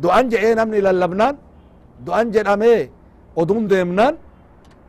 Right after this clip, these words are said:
yoo isaan du'an qofa wanti nu hafnuuf maali? Waan isaan irratti du'an irratti du'u nurra jira je'anitti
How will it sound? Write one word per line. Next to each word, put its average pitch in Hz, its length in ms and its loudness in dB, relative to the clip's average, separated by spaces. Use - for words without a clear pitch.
yoo 285 240 2
isaan 233 380 -2
du'an 196 240 -2
qofa 208 240 -2
wanti 208 320 -4
nu 190 80 -8
hafnuuf 180 480 -6
maali? 170 420 0
Waan 190 360 -2
isaan 233 380 -2
irratti 233 360 -8
du'an 226 200 -4
irratti 240 320 -10
du'u 247 160 -8
nurra 220 320 -4
jira 175 160 -2
je'anitti 185 500 -8